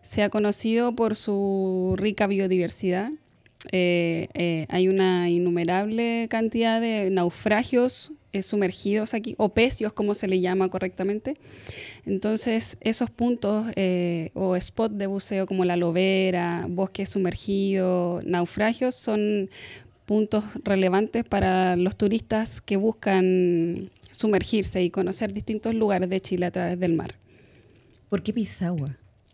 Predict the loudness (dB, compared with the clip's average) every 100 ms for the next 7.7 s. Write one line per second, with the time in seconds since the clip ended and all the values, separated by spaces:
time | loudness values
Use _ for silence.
0 | _ -2 -2 0 0 0 -2 -4 -8 -18
1 | -18 -18 -20 -20 -20 -20 -20 _ _ 2
2 | 4 4 6 6 6 8 8 6 4 4
3 | 6 4 4 4 2 2 2 4 2 2
4 | 2 2 2 2 2 4 2 2 2 2
5 | 2 4 4 2 0 -2 0 4 4 6
6 | 4 2 2 2 2 2 0 0 -2 -2
7 | 0 0 -2 -4 -4 -6 -8